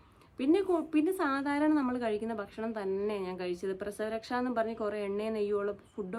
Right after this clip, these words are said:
അങ്ങനത്തെ കാര്യങ്ങളൊന്നും കഴിച്ചിട്ടില്ല. അങ്ങനെ പ്രസവരക്ഷയുടെ പേരിൽ ആൾക്കാർ പല പല സാധനങ്ങൾ കഴിക്കുമല്ലോ, മട്ടനും അതും ഇതൊന്നും. അങ്ങനത്തെ ഒന്നും ഞാൻ എൻ്റെ ഭക്ഷണത്തിൽ ഉൾപ്പെടുത്തിയിട്ടുണ്ടായിരുന്നില്ല, എനിക്ക് തന്നിട്ടും ഉണ്ടായിരുന്നില്ല. ഏഹ്, സാധാ ഭക്ഷണങ്ങളൊക്കെ തന്നെയാണ് കഴിച്ചത്, നമ്മൾ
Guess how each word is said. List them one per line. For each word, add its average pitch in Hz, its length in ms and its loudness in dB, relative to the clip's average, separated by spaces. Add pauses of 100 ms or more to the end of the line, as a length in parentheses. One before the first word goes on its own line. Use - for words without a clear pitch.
അങ്ങനത്തെ 208 320 -4
കാര്യങ്ങളൊന്നും 202 640 -2
കഴിച്ചിട്ടില്ല. 180 440 -2 (500)
അങ്ങനെ 247 240 -2
പ്രസവരക്ഷയുടെ 269 640 0
പേരിൽ 294 200 4 (140)
ആൾക്കാർ 247 320 -2 (260)
പല 254 200 0
പല 285 180 0
സാധനങ്ങൾ 262 400 -2
കഴിക്കുമല്ലോ, 214 480 0
മട്ടനും 208 380 0 (420)
അതും 220 220 -2
ഇതൊന്നും. 202 340 0 (220)
അങ്ങനത്തെ 254 320 -2
ഒന്നും 311 280 8
ഞാൻ 285 100 4 (100)
എൻ്റെ 262 140 0 (160)
ഭക്ഷണത്തിൽ 226 460 -4
ഉൾപ്പെടുത്തിയിട്ടുണ്ടായിരുന്നില്ല, 202 960 -2
എനിക്ക് 233 220 -6
തന്നിട്ടും 240 300 -2
ഉണ്ടായിരുന്നില്ല. 175 420 -4 (640)
ഏഹ്, 214 180 -2 (120)
സാധാ 294 320 4 (160)
ഭക്ഷണങ്ങളൊക്കെ 247 520 2
തന്നെയാണ് 208 300 0
കഴിച്ചത്, 185 420 -4
നമ്മൾ 240 180 0